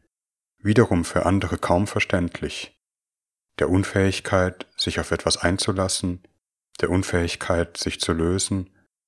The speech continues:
seine Fähigkeiten und Begabungen für etwas zu nutzen, sich weiterzuentwickeln, Reifungsschritte zu gehen. Und, in den Worten André Grins, „Selbst wenn dies alles realisiert wurde,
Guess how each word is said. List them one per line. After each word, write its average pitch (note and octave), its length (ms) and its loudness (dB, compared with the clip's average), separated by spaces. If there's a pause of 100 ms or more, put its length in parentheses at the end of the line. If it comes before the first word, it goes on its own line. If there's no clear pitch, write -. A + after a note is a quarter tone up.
(120)
seine E2+ 260 0
Fähigkeiten F#2 680 2
und E2 120 -2
Begabungen F2+ 580 2
für - 140 -2
etwas E2+ 320 -2
zu - 120 0
nutzen, G2 460 0
sich - 220 -12
weiterzuentwickeln, D2+ 1000 0 (200)
Reifungsschritte F2 720 0
zu - 160 -8
gehen. C#2 420 -6 (1040)
Und, F2+ 380 0 (320)
in F2 100 -4
den D#2 160 0
Worten E2+ 400 4
André D#2 360 -2
Grins, - 680 -4 (840)
„Selbst - 440 4
wenn E2+ 200 0
dies A2 240 -2
alles G2 400 2
realisiert G#2+ 580 0
wurde, G#2 500 -2